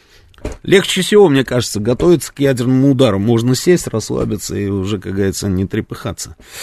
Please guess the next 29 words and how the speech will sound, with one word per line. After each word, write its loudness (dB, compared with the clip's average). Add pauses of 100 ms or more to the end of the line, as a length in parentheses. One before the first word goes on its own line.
(340)
А 2
если 2
в 6
этом 4
плане 0
он -2
готов -2
к -10
ядерному 0
удару, 0
то -4
да. -4 (760)
Значит, -4
идёт 6
голосование 2
у 2
нас. 2
Если 0
вы 4
считаете, 0
что 0
после, 0
а, 2 (220)
референдумов, 0 (1300)
после 2
воссоединения, 2
допустим, -6
а, -4 (720)
а, 2